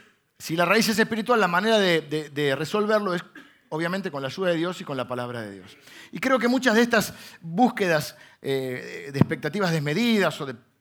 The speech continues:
perfeccionismos, bueno, a veces perfeccionismo, como les dije, ¿no? Eh, le pedís a tu hijo que haga lo que vos no hacés,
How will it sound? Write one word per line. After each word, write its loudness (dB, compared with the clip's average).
perfeccionismos, -4
bueno, -4
a -10
veces -4
perfeccionismo, -6
como -10
les -4
dije, -2
¿no? -2
Eh, -10
le -12
pedís -6
a -6
tu -8
hijo -8
que -8
haga -2
lo -8
que -12
vos -10
no -8
hacés, -4